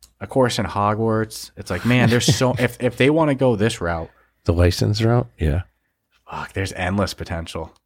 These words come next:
Speaker 2: Uh, yeah.
Speaker 1: And, like, you know what? You,
Speaker 2: So now you're in with, like, movie studios and shit. So, yeah, you do anything.
Speaker 1: Walkabout goes deep with small details. It's like Sweetopia had some, like, dead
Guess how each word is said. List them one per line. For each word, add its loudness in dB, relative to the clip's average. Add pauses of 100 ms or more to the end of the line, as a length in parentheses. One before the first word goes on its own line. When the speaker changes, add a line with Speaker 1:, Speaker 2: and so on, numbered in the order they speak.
(380)
Speaker 2:
Uh, 4
yeah. 2 (380)
Speaker 1:
And, -4
like, -8 (100)
you -2
know 2
what? 0
You, -4 (300)
Speaker 2:
So -2
now 6
you're 6
in 4
with, 0
like, 2
movie 4
studios 0
and -4
shit. 0
So, 0
yeah, 4 (120)
you -6
do 4
anything. 0 (140)
Speaker 1:
Walkabout 0
goes 2
deep 2 (720)
with 0
small 2
details. 2
It's -4
like 0
Sweetopia 2
had 2
some, -2
like, -4
dead 4